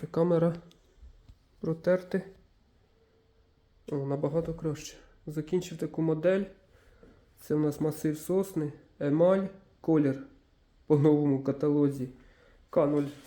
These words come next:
сорок. Ну, такий вибрав замовник. Ну, чесно, колір непоганий. Даже мені сподобався. Патина.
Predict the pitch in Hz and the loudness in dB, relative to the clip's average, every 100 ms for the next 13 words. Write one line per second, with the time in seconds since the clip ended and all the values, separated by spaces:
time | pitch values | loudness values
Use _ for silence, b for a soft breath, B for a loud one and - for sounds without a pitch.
0 | - 190 208 175 - - - _ - - | -4 -2 0 -2 -6 -20 -20 _ -20 -20
1 | - - - b b b b b - - | -20 -20 -20 b b b b b -4 -2
2 | - 156 - 160 156 156 139 139 147 180 | -2 -6 -2 -2 0 -2 -2 -2 0 0
3 | 196 151 - - 156 147 - 202 - - | 0 -4 -6 -8 -6 -4 -4 -4 -4 -4
4 | 180 175 156 151 160 147 131 127 - - | -4 -2 -4 -6 -6 -4 -4 -6 -10 -6
5 | 160 139 143 151 143 - 127 170 175 156 | -4 0 0 -2 -4 -4 -2 -2 -2 -4
6 | - - B B B B B B B - | -8 -12 B B B B B B B -10
7 | - 185 208 185 143 | 4 4 6 4 4